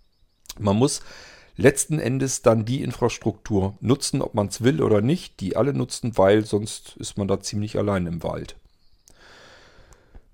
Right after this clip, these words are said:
Gut, aber das heißt nicht, dass ich das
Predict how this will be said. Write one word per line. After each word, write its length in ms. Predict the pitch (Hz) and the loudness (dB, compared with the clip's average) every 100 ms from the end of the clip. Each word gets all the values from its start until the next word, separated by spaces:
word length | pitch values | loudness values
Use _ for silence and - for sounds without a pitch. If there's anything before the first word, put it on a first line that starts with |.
| - | 2
Gut, 380 | 214 160 - - | 6 6 6 6
aber 200 | 131 143 | 10 10
das 180 | 131 151 | 8 6
heißt 240 | 139 - | 4 6
nicht, 500 | 143 220 - - - | 6 6 4 -4 0
dass 140 | 123 127 | 0 -2
ich 100 | - | -6
das 440 | 110 - - | -6 -4 -8